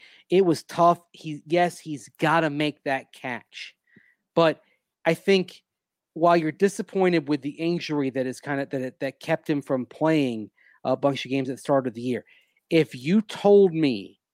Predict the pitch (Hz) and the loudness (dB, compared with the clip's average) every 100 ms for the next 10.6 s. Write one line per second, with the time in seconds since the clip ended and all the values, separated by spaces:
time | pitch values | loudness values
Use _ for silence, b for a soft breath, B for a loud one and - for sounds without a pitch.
0 | _ _ 151 156 143 - 156 160 147 139 | _ _ 0 0 0 0 0 0 -2 -4
1 | _ _ _ - - 170 147 120 156 160 | _ _ _ -12 -4 0 0 2 2 2
2 | 175 175 147 - 147 131 131 110 127 - | 0 -2 -2 -2 -4 -2 -4 -2 -6 -4
3 | 139 120 127 143 151 123 120 135 110 127 | -6 -4 -4 0 0 -2 -2 -2 0 -2
4 | 117 107 - _ _ _ _ 123 117 - | -2 -2 -8 _ _ _ _ -4 -4 -8
5 | _ 123 110 120 139 123 - 143 139 131 | _ -10 -8 0 0 0 -6 -6 -2 0
6 | 120 120 110 104 98 _ _ _ - _ | 0 -2 -6 -10 -14 _ _ _ -20 _
7 | _ _ _ _ _ _ - - 196 208 | _ _ _ _ _ _ -10 0 4 6
8 | 214 180 175 165 170 156 156 - 147 127 | 6 6 4 2 2 2 2 -4 -6 -6
9 | 113 - 107 - - 123 131 127 120 113 | -8 -14 -20 -20 -16 -10 -6 -6 -6 -6
10 | 123 127 110 113 98 | -8 -8 -10 -12 -12